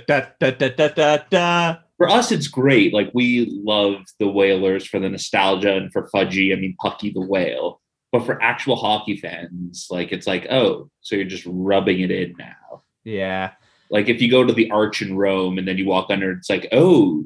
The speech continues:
Speaker 2: they're celebrating beating us."
Speaker 1: Yeah,
Speaker 2: Ugh.
Speaker 1: they are.
Speaker 2: Yeah. So, again, there's,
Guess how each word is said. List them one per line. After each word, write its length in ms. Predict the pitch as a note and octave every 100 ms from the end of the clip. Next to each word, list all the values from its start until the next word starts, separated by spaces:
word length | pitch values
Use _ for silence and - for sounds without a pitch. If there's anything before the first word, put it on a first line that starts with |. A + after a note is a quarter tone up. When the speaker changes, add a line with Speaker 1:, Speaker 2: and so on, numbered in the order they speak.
| - _ _
Speaker 2:
they're 100 | E3
celebrating 640 | E3 D4 D4 C#4 A#3 D3 C#3
beating 320 | F3 D3 G#2
us." 640 | C#3 C3+ - - - -
Speaker 1:
Yeah, 500 | A2+ A2 G#2 G#2 G#2+ D#3
Speaker 2:
Ugh. 220 | D3 F2
Speaker 1:
they 200 | F3 G3
are. 720 | G2 G2 G2 F#2+ F#2 F2+ - _ _ _ -
Speaker 2:
Yeah. 580 | G2+ G2 F#2+ D#2+ C2+ - _ _
So, 640 | - - D#3 C#3+ C#3 C#3+ -
again, 580 | D#3 D3+ F3 C3 G2 A2
there's, 320 | A#3 A3+ -